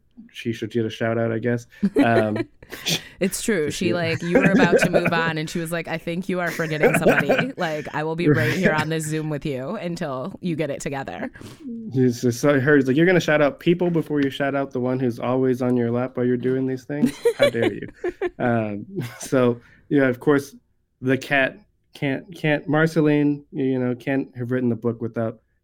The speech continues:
Speaker 1: without a cat nearby somewhere, uh, stepping on your computers and adding letters that <laughs> you did not need <laughs> in there, but it's fun to go back and pause and erase them.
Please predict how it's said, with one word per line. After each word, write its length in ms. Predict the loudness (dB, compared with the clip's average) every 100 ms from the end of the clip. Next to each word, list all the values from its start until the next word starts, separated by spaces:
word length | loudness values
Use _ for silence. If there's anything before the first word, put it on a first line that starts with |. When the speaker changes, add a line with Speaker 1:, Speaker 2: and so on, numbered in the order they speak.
| -8
Speaker 1:
without 240 | -2 0
a 60 | 0
cat 280 | -2 -2
nearby 400 | -2 -2 -2 -4
somewhere, 600 | -6 -4 -4 -2 -2 -4 -10 _ _ -8
uh, 180 | -8
stepping 400 | -6 -2 0 0
on 80 | 0
your 80 | -2
computers 540 | -4 -4 -2 -2 -2
and 80 | -2
adding 340 | -2 -2 -4 -2
letters 380 | -2 0 -2
that 200 | 0 0
<laughs> 140 | 2 4
you 380 | 4 4 -2 -4 -20 -20 _ 0
did 120 | 2
not 220 | 4 2
need 420 | 4 4 4 2 -2 -14 -20 _ -4
<laughs> 380 | -2 -2 -4 -2
in 280 | 0 4 4
there, 320 | 4 0 -2 -16 _ _
but 320 | -2 -2 -4 _ -12
it's 200 | -8 -8
fun 240 | -4 0 0
to 80 | 2
go 140 | -2
back 280 | 0 -4 -4
and 160 | -10
pause 280 | -8 -10 -10
and 100 | -10
erase 280 | -12 -12 -14
them. 160 | -16